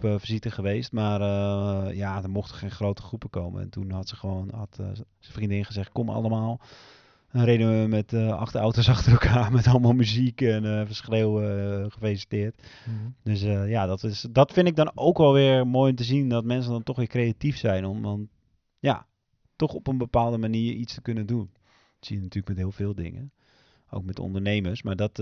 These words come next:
Speaker 1: dat vond ik zelf, eh, ook wel een hoogtepuntje, ja.
Speaker 2: Ja, je had het net over die, eh, vanzelfsprekendheid, dat dingen
Speaker 1: Mhm.
Speaker 2: niet vanzelfsprekend zijn.
Speaker 1: Ja.
Speaker 2: En ik vind het ook wel mooi dat je dan, ehm,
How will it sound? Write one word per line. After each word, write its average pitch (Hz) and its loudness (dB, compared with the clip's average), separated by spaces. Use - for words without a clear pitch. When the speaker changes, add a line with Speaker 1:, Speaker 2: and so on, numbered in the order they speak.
Speaker 1:
dat 117 -8
vond 127 -6
ik 127 -8
zelf, 120 -2
eh, 113 0
ook 120 -2
wel 104 4
een 101 0
hoogtepuntje, 90 -4
ja. - -12
Speaker 2:
Ja, 139 -2
je 156 2
had 151 6
het 135 -4
net 156 2
over 135 4
die, 127 4
eh, 117 4
vanzelfsprekendheid, 131 2
dat 117 -4
dingen 117 2
Speaker 1:
Mhm. 113 0
Speaker 2:
niet 135 -2
vanzelfsprekend 117 -2
zijn. 151 -4
Speaker 1:
Ja. 107 -2
Speaker 2:
En 113 0
ik 127 4
vind 135 2
het 139 0
ook 127 0
wel 131 4
mooi 127 4
dat 120 -4
je - -6
dan, 117 0
ehm, 113 -2